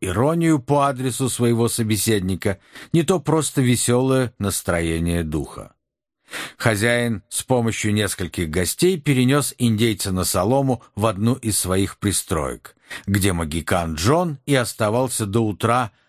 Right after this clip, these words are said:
закутавшись в своё одеяло. Мало-помалу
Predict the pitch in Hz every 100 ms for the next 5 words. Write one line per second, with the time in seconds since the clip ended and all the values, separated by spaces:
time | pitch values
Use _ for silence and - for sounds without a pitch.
0 | - 101 110 - 123 123 107 - 113 -
1 | - - 92 82 82 82 - 80 82 73
2 | 62 57 53 _ _ _ _ _ _ _
3 | _ _ _ - 110 139 117 95 101 135
4 | 156 151